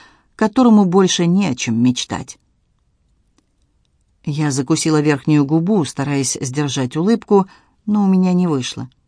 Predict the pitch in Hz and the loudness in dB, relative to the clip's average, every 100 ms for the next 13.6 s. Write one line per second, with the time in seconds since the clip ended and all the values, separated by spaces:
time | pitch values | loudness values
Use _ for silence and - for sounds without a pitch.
0 | _ _ _ _ _ _ _ _ _ _ | _ _ _ _ _ _ _ _ _ _
1 | _ _ _ _ _ _ 165 190 277 311 | _ _ _ _ _ _ -2 4 6 8
2 | 294 269 240 226 214 254 247 220 202 185 | 8 8 6 4 2 2 4 2 2 -2
3 | 208 208 190 - 185 180 254 294 165 143 | 0 2 2 2 0 2 2 2 4 4
4 | 131 - - _ - 247 247 202 185 269 | 2 -2 -18 _ 2 6 6 4 0 0
5 | 254 220 - 175 - 202 196 175 143 127 | 0 0 0 -4 0 0 2 2 2 2
6 | - 123 113 - _ _ _ _ _ - | 0 -4 -6 -8 _ _ _ _ _ -2
7 | 220 208 - 151 147 131 123 - - 185 | 2 2 2 2 2 2 -4 -8 -6 -2
8 | 147 135 151 175 170 156 151 147 151 151 | 0 0 -2 0 2 2 2 0 0 -4
9 | - 247 220 196 190 - _ _ 175 202 | -2 -2 0 0 -2 -14 _ _ -2 2
10 | 285 262 - 143 147 - 226 214 208 190 | 2 2 2 2 0 2 2 4 2 0
11 | - _ 185 208 220 233 214 196 196 220 | -6 _ 2 4 6 6 6 2 0 0
12 | 277 208 196 202 185 247 240 226 220 233 | 2 2 0 0 2 4 4 4 2 -2
13 | - 262 240 - 143 | -2 -2 -2 0 -2